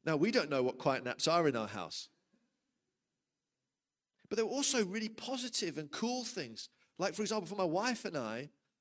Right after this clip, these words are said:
one of the things which is a debate in our house is, well, who picks the kids up from school? Who takes them to ballet? Who takes them to all these different activities, fifty million of which they have? It's like they're running around in the afternoon and it just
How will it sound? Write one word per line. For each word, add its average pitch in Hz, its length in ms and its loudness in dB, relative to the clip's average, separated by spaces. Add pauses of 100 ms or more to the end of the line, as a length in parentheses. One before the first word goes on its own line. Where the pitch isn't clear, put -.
one 185 160 4
of 190 80 2
the 196 60 4
things 185 340 0
which - 160 -2
is 156 120 0
a 151 60 -4
debate 156 420 0
in 131 80 -4
our 120 160 -2
house 120 400 -4
is, 117 160 -6 (180)
well, 151 140 2
who 170 160 -2
picks 170 300 -2
the 156 80 -6
kids 143 260 -2
up 143 140 -4
from 127 160 -14
school? 143 360 -2 (260)
Who 175 80 2
takes 175 420 2
them 143 120 -6
to - 120 -4
ballet? 127 360 -2 (240)
Who 175 80 0
takes 180 360 2
them 151 120 -4
to - 140 -2
all 147 80 2
these 135 160 0
different 143 280 -6
activities, 143 720 -4 (340)
fifty 156 320 -2
million 139 320 0
of 110 120 -6
which - 220 -2
they 123 120 0
have? 143 240 -4 (1300)
It's 170 220 -2
like 175 160 0
they're 160 100 -2
running 175 280 0
around 156 280 2
in 151 60 -4
the 139 100 -2
afternoon 139 540 -4
and 117 100 -10
it 120 120 -10
just - 500 -2